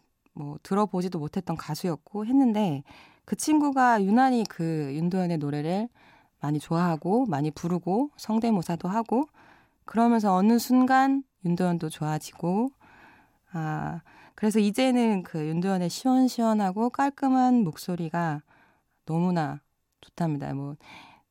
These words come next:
윤도현 씨가 노래 말고 티비 프로그램에서 나레이션도 하죠. 하다못해 그 나레이션 하는 목소리까지도 너무 좋아하니까.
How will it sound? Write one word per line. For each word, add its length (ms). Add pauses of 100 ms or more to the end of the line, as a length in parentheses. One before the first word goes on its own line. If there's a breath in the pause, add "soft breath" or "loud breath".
(200)
윤도현 340
씨가 640
노래 260
말고 640
티비 280
프로그램에서 760
나레이션도 600
하죠. 420 (380 soft breath)
하다못해 420
그 120
나레이션 540
하는 240
목소리까지도 680
너무 220
좋아하니까. 640